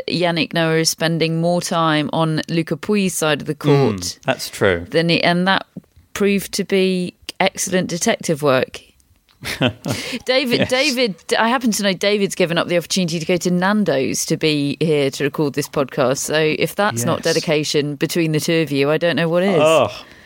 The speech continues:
Speaker 3: That's how much it means. Catherine, of course, will still have the cheese board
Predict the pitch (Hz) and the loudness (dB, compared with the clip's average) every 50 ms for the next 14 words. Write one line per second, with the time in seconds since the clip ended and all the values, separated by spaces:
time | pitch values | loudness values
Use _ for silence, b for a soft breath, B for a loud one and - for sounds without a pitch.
0 | - - - - 196 208 208 - - - - 190 175 165 165 180 170 - - 180 | -20 -18 -2 0 0 0 0 -4 -6 -6 -4 -2 0 2 2 0 0 0 -2 -2
1 | - 160 160 165 156 135 131 120 - - - 214 160 - 156 131 135 123 - 160 | -2 0 2 4 4 4 4 2 0 0 0 0 0 0 0 0 0 0 2 2
2 | 147 135 127 - - - - 139 120 135 151 156 147 135 120 107 - - - - | 2 2 2 0 -4 -8 -8 -2 0 2 4 4 4 2 0 -2 -4 -8 -2 0
3 | 147 131 120 110 120 127 117 107 - 120 110 - 135 127 120 107 - - 117 113 | 2 2 2 0 -2 -2 -2 -2 -6 -10 -6 -2 -2 -2 -2 -4 -6 -10 -12 -12
4 | - | -12